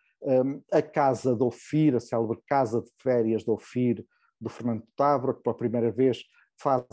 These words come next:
a, hum, a transição entre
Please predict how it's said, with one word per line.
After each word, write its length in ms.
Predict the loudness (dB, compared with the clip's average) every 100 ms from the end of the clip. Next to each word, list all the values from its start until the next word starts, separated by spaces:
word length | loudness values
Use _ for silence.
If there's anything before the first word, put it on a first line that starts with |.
| 0
a, 360 | 0 0 -2
hum, 220 | -2 -4 -4
a 80 | -2
transição 880 | 2 2 0 -4 -2 0 2 0 -4 _ -2
entre 480 | 2 2 0 -4